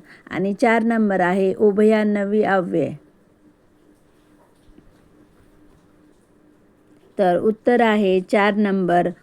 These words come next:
उभयान्वयी अव्यय. पंधरा नंबरचा प्रश्न आहे, "जलद" हा शब्द कोणत्या प्रकारचा आहे?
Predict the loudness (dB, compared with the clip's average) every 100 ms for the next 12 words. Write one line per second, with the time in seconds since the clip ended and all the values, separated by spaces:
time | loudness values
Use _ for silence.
0 | _ _ -6 0 2 4 2 2 0 0
1 | 0 0 -2 -4 -2 -2 -2 -4 -12 _
2 | _ _ _ _ _ _ _ _ _ _
3 | _ _ _ _ _ _ _ _ _ _
4 | _ _ _ _ _ _ _ _ 0 2
5 | 4 4 6 4 2 0 -2 -2 -4 -2
6 | -4 -2 -2 -4 -6 _ _ -6 0 2
7 | 4 2 0 -4 _ -6 -2 0 0 -2
8 | -2 -2 -2 0 0 0 0 0 -2 -2
9 | -2 -2 -2 -2 0 0 0 0 -2